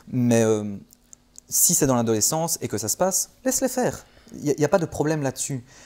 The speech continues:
Maintenant, si ton enfant arrive à quatorze ans et te dit « Je veux absolument, je me sens pas bien, euh, euh, je veux transitionner, et cetera», la réponse qu'on apporte aujourd'hui à ça, c'est « Il faut écouter l'enfant, il sait ce qu'il veut et son identité est, est certaine parce qu'il le sent et machin, et cetera. »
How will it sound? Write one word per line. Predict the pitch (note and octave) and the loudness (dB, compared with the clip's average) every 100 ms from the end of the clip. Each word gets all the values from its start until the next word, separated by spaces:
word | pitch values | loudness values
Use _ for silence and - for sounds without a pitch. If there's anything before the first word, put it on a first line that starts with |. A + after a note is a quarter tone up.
| - | -6
Maintenant, | C3+ F3+ | 0 0
si | - F3+ | 0 0
ton | F#3 | -2
enfant | D#3+ E3+ D#3+ | -2 0 0
arrive | D3+ | 0
à | C3+ | -2
quatorze | A#2+ B2 B2 | -2 -4 -4
ans | C#3+ | -4
et | C3+ | -4
te | A#2+ | -6
dit « | B2+ C3+ | -4 -2
Je | |
veux | A2 | -2
absolument, | A2 D3+ C#3+ C#3 C#3 | -6 -8 -8 -6 -6
je | B2 | -6
me | |
sens | A#2 A#2+ | -6 -2
pas | A#2 | -2
bien, | B2 C3+ C3+ B2+ | 0 0 0 -2
euh, | A2+ G#2 - - | -4 -6 -16 -8
euh, | A2 G#2+ A2 A2 | -4 -2 -2 -2
je | A2+ | -2
veux | C3+ | -2
transitionner, | - C3 B2+ B2+ B2 | -2 -2 -2 -2 -2
et | |
cetera», | - G2+ G#2+ E3 G#3+ - _ - _ - | -2 -4 0 0 0 -10 _ -20 _ -6
la | |
réponse | A#2+ C3 E3+ | -2 -2 -4
qu'on | E3+ | -8
apporte | C3 C3 - | -8 -6 -8
aujourd'hui | B2+ A#2+ B2 | -8 -6 -8
à | |
ça, | A#2+ F3 | -6 -6
c'est « | E3+ E3 - - | -6 -8 -10 -14
Il | |
faut | A#2 | -8
écouter | B2+ A#2+ B2+ | -8 -6 -6
l'enfant, | A#2+ G#2+ C3+ C#3+ C#3+ | -6 -4 -4 -2 -4
il | B2 | -4
sait | B2 | -4
ce | A2 | -6
qu'il | A2+ | -6
veut | G#2+ C3 C#3 C3+ | -2 0 2 2
et | B2+ | 0
son | A#2 A#2 | -2 -2
identité | A2+ A2+ A#2 B2 B2 A2+ | -2 -4 -6 -2 0 0
est, | - - | -2 -6
est | G#2 F#2+ | -4 -2
certaine | G#2 A#2 - C3+ C3+ | -2 -2 0 0 0
parce | A#2+ | -4
qu'il | - A#2 | -4 -4
le | A2+ | -4
sent | G#2+ - C3 B2+ | -2 -2 -2 -2
et | |
machin, | A#2 A#2+ | -2 -4
et | A#2+ | -4
cetera. » | A#2 A2 A#2+ | -4 -4 -6